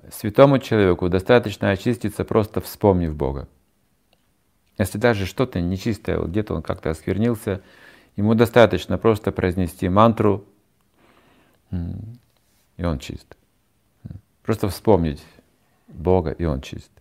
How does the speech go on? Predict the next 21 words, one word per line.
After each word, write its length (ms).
М. 180
Это 640
как 200
бы 80
гуна 260
благости. 680
С 220
платформы 520
гуна 180
благости 440
это 520
легко. 680
С 80
платформы 680
гуна 360
невежества 600
и 40
страсти 400
труднее 600
процесс. 480
Даже 760